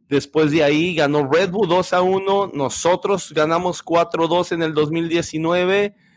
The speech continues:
y en el dos mil veintidós el A F C ganó dos a cero. Perdón, el primero era el más viejito y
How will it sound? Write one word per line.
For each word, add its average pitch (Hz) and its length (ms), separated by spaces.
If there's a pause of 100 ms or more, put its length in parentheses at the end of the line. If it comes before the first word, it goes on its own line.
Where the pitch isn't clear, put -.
(180)
y 165 200
en 165 120
el 160 140
dos 151 200
mil 165 200
veintidós 175 840
el 156 160
A 165 60
F 160 120
C 160 140
ganó 151 300 (100)
dos 151 260
a 147 60
cero. 139 400
Perdón, 170 360 (280)
el 151 100
primero 190 380
era 220 100
el 202 100
más 185 200
viejito 147 500 (260)
y 185 300